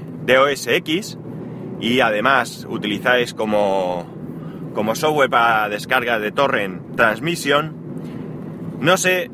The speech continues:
si os habréis enterado que hay un grave problema. El problema es que parece que, eh,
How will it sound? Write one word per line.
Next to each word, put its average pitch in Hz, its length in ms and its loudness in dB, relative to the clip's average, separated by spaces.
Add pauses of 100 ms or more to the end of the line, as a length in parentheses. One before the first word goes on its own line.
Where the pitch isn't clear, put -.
si 180 280 2
os 160 140 2
habréis 139 260 2
enterado 151 540 4
que 127 120 2
hay 139 300 4
un 190 580 2 (400)
grave 139 440 4 (120)
problema. 117 520 2 (600)
El 123 140 0
problema 196 460 2
es 156 120 -4
que 196 160 -2
parece 180 540 0 (640)
que, 135 300 2 (1400)
eh, 107 720 0